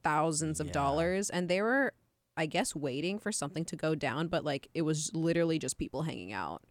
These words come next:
Speaker 2: Right, yeah, they were, like, expecting something.
Speaker 1: Yeah, I'm like, "No, this is
Speaker 2: Yeah.
Speaker 1: kind of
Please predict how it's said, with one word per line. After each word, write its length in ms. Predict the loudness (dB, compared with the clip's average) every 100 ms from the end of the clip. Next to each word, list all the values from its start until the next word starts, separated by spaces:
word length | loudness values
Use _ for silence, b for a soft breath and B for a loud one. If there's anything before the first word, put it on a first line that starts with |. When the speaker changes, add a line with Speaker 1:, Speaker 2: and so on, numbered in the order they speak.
| _ -12
Speaker 2:
Right, 320 | -8 -8 -10
yeah, 240 | -10 -10 -10
they 140 | -10
were, 120 | -10
like, 180 | -10 -10
expecting 560 | -14 -16 -16 -16 -14 -16
something. 320 | -14 -10 -6
Speaker 1:
Yeah, 440 | 0 2 2 2 0
I'm 160 | -2
like, 200 | 0 -2 -4 -4
"No, 360 | 0 2 4 2
this 160 | 0
is 140 | -2 -4
Speaker 2:
Yeah. 80 | -2
Speaker 1:
kind 240 | 0 2
of 180 | 0